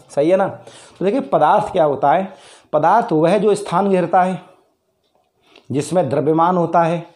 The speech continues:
है ना? पदार्थ कोई भी हो आपके सामने, वो क्या करेगा? कोई ना कोई स्थान घेरेगा या उसमें कोई ना कोई द्रव्यमान होगा और उसे हम अपनी ज्ञानेंद्रियों के द्वारा अनुभव कर सकते हैं।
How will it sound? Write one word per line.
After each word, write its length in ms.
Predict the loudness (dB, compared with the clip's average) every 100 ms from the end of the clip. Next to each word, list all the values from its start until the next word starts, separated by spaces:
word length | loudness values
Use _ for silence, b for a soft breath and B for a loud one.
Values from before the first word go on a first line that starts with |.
| -6
है 60 | -4
ना? 80 | -4 -8 _
पदार्थ 340 | -4 0 0 0
कोई 220 | -2 0
भी 120 | 0
हो 120 | 2
आपके 280 | 0 0 -4
सामने, 480 | -4 -4 -4 -4 -6 B B B
वो 220 | -2 0 2
क्या 180 | 2
करेगा? 320 | 2 2 0 -2
कोई 240 | 0 0
ना 80 | 2
कोई 140 | 0
स्थान 320 | -2 -2 -2
घेरेगा 360 | 0 0 -2 -4 -8 b b b b b
या 480 | -2 2 2 0 -8 -8
उसमें 280 | -6 -2 -2
कोई 160 | 0 0
ना 80 | 0
कोई 140 | 0
द्रव्यमान 480 | -2 0 0 0 0
होगा 300 | 2 0 -2 -6 B B B B
और 220 | 2 2
उसे 400 | 2 -4 -4 -2
हम 240 | -2 -2 -2
अपनी 360 | -2 -2 -2
ज्ञानेंद्रियों 760 | -2 -2 -2 0 -2 0 -2 -2
के 80 | 0
द्वारा 260 | 2 2
अनुभव 320 | 2 0 0 0
कर 120 | -4
सकते 280 | -6 -8 -8
हैं। 200 | -8